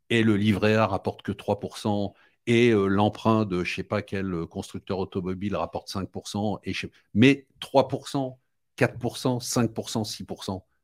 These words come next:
c'est déjà énorme par rapport à zéro. Donc, c'est recréer une classe d'actifs, une classe d'investissement qui est cette partie qui faisait quarante pour cent des investissements aux États-Unis. Donc, qu'est-ce qu'il faut faire ? Bah,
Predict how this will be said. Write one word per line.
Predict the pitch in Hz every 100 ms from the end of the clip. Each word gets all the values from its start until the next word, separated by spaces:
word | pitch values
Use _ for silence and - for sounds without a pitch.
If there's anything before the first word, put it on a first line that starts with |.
| _ -
c'est | -
déjà | 95 98 101 92
énorme | 139 160 214 104 71 - _ _ _ _ _ _ _ -
par | 101
rapport | 101 123 104
à | 104
zéro. | 98 110 117 110 _ _ _ -
Donc, | 120 110
c'est | - - 139
recréer | 110 147 185 180 - 156 156 156 147 120 -
une | 98 92
classe | - 104 92
d'actifs, | 85 87 - 226 247 - _ _ _
une | - 104
classe | - - 120 110
d'investissement | 87 92 85 87 - - 127 180 226 _ _ _ _
qui | - 127
est | 127
cette | - 107 -
partie | 107 - 139
qui | 110
faisait | 107 151 185
quarante | 285 170 175 175
pour | -
cent | - 196
des | 156 127
investissements | 127 131 - 120 135
aux | 110
États-Unis. | 104 - 92 104 175 202 - - _
Donc, | - 110
qu'est-ce | 147 -
qu'il | 139
faut | - 127
faire ? | 143 131 - - -
Bah, | 80